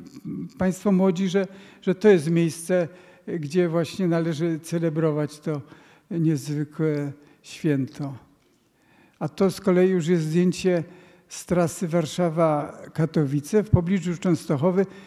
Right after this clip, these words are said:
państwo znacie ten, e, e, słynny utwór Beatlesów All You Need Is, a nie,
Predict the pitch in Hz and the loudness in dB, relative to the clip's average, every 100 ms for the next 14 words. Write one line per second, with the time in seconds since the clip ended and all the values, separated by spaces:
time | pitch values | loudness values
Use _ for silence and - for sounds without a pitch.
0 | - 190 170 - 165 143 170 - 180 180 | -10 -2 -2 -2 -2 0 0 0 -2 0
1 | 175 160 - - - - - - 170 160 | 0 -2 -8 -20 -20 -20 -20 -6 -2 -2
2 | 165 - _ - 175 165 165 151 - - | -4 -20 _ -6 0 2 2 -2 -6 -2
3 | 180 170 170 170 - 175 156 165 175 175 | 2 2 2 0 -2 -4 -2 2 2 2
4 | 170 185 165 180 170 170 170 170 180 165 | 0 0 2 2 4 4 4 2 4 2
5 | 165 - - - _ _ _ _ _ _ | 2 -6 -20 -20 _ _ _ _ _ _
6 | _ _ _ _ _ _ _ - 196 185 | _ _ _ _ _ _ _ -2 2 4
7 | 143 135 | 2 0